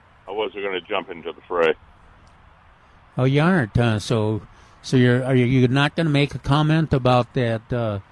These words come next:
Speaker 2: the claim that's getting more and more common that, uh, if you, uh, improve the environment of your live oak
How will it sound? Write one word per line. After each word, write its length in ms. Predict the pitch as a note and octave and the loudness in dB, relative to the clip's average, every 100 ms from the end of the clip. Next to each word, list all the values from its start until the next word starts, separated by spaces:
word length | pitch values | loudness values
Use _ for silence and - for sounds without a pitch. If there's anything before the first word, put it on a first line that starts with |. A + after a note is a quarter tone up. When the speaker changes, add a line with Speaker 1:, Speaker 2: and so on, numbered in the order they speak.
| _ - - _ _ _ - - | _ -20 -20 _ _ _ -20 -6
Speaker 2:
the 140 | A2+ G2+ | -4 -4
claim 440 | - D3+ D#3+ D#3+ | -2 2 2 2
that's 220 | C#3 A2+ | 2 0
getting 260 | - C3 C#3+ | -2 -4 -2
more 240 | A#2+ B2+ | 0 2
and 100 | C3+ | 0
more 160 | B2 B2 | 0 -2
common 640 | - D3 C#3 C#3 C3+ B2 | -2 -2 0 2 0 0
that, 380 | A2+ A2 G#2 - | 0 0 -2 -4
uh, 240 | A2 G#2 G2 | -4 -2 -4
if 80 | - | -2
you, 300 | G#2 G#2 G#2 | -2 0 -2
uh, 180 | G2+ F#2 - - - | -4 -8 -14 -18 -8
improve 460 | A2+ - D#3+ E3 C3 | -6 0 4 4 4
the 120 | C3 | 0
environment 720 | A#2 A2+ C3 C#3+ C#3 C#3 A#2 | 2 2 2 2 2 0 -2
of 180 | B2 A2 | -6 -6
your 300 | A2+ A2 G2+ - - - - - - - - - | -6 -6 -6 -10 -20 -20 -20 -20 -20 -20 -18 -10
live 400 | A#2 A#2+ B2+ A#2+ | -2 2 4 6
oak 180 | C3 | 4